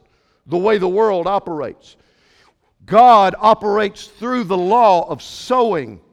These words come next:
and reaping. Remember, the law, it is out of the law of grace that sowing and reaping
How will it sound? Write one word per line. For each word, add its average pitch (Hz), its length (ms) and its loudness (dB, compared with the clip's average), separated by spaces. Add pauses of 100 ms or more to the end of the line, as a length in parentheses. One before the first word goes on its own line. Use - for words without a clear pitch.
(460)
and 196 360 -4
reaping. 175 500 -10 (460)
Remember, 240 500 -2 (240)
the 147 180 -6
law, 196 360 -4
it 254 200 -4
is 269 300 -6
out 285 320 2
of 226 160 0
the 208 100 -2
law 240 340 0
of 147 160 -8
grace 240 520 -4
that 175 200 -14
sowing 226 520 -6
and 208 200 -8
reaping 220 440 -12